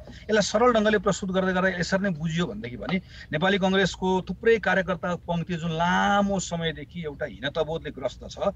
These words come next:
त्यो हीनताबोधले ग्रस्त भइराख्ने खतरा हुन्छ। त्यो हीनताबोध केले ग्रस्त छ भने बिपी कोइरालाको बारेमा हामी प्रजातान्त्रिक समाजवादको विचारलाई जसरी जोडेर हामी बेला बेलामा छलफल गर्ने गर्छौँ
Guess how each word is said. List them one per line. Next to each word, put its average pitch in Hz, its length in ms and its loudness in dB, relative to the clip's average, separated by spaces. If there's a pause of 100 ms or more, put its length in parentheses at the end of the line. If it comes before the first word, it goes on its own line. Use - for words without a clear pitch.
(280)
त्यो 190 60 0
हीनताबोधले 190 500 4
ग्रस्त 170 240 0
भइराख्ने 143 300 -2
खतरा - 280 -8
हुन्छ। - 240 -20
त्यो 160 120 -6
हीनताबोध 185 320 2
केले 208 240 0
ग्रस्त 170 300 -4
छ - 100 -14
भने 117 280 -8 (600)
बिपी 185 220 -2
कोइरालाको 208 840 4
बारेमा 180 360 2
हामी 165 200 0
प्रजातान्त्रिक 170 580 -2
समाजवादको 156 520 2
विचारलाई 147 340 -2
जसरी 139 300 -10
जोडेर 135 360 -6
हामी 113 180 -8
बेला 131 240 -8
बेलामा 127 260 -10
छलफल - 200 -16
गर्ने - 300 -18
गर्छौँ - 400 -10